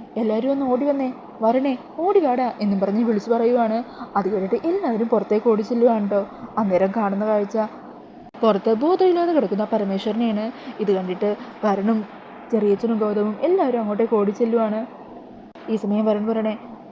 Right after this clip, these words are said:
"ചെറിയച്ഛ, വേഗം നമുക്ക് അച്ഛനെ ഹോസ്പിറ്റലിലേക്ക് കൊണ്ടുപോകാം." അങ്ങനെ പറഞ്ഞ് അവരെല്ലാവരും കൂടി പരമേശ്വരനെ താങ്ങിയെടുത്ത് ഹോസ്പിറ്റലിലേക്ക് കൊണ്ടുപോകുവാണ്.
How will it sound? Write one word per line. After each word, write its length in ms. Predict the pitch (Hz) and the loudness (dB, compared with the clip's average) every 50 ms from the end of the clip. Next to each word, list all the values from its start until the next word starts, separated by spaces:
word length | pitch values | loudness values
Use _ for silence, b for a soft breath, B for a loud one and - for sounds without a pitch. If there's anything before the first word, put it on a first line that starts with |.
| - - - - - | -20 -20 -18 -10 -6
"ചെറിയച്ഛ, 320 | - 226 226 226 226 - 233 220 - - - - - | 0 2 2 2 2 2 0 -2 -2 -6 -14 -6 0
വേഗം 220 | 311 370 403 415 415 | 2 4 4 4 2
നമുക്ക് 180 | 320 240 226 220 | 0 -2 -2 -2
അച്ഛനെ 180 | 214 240 226 233 226 | -2 -2 -2 -2 -2
ഹോസ്പിറ്റലിലേക്ക് 480 | 214 196 - - 220 240 247 247 247 247 | -4 -4 -4 -4 2 4 4 4 4 2
കൊണ്ടുപോകാം." 380 | 220 214 220 214 220 220 208 214 - - - - - 208 | 0 0 0 2 2 0 0 -2 -8 -14 -16 -8 -4 -2
അങ്ങനെ 200 | 202 196 190 190 185 | -2 0 0 0 0
പറഞ്ഞ് 200 | 196 208 190 202 - - 311 | 0 0 0 -2 -2 -2 -2
അവരെല്ലാവരും 500 | 339 381 302 233 202 202 202 208 214 196 | 0 0 2 2 2 2 0 0 0 -2
കൂടി 140 | 208 202 214 214 | 0 0 0 0
പരമേശ്വരനെ 520 | 208 196 185 180 180 - - 208 202 202 208 208 | 0 0 -2 -4 -6 -6 -4 -4 -2 -2 -2 -2
താങ്ങിയെടുത്ത് 540 | 226 208 202 202 220 220 208 214 - 226 214 220 247 - - - - - - - - - - | -2 -2 -2 -2 -2 -2 -2 -2 0 0 -2 -2 -4 -10 -14 -18 -18 -20 -20 -20 -20 -4 0
ഹോസ്പിറ്റലിലേക്ക് 600 | 359 370 370 - - 381 - 359 349 370 339 - - | 2 2 2 2 0 2 4 4 4 4 2 2 0
കൊണ്ടുപോകുവാണ്. 640 | 311 226 190 196 202 208 208 226 240 220 202 202 | 0 0 2 0 0 0 0 0 0 0 0 -2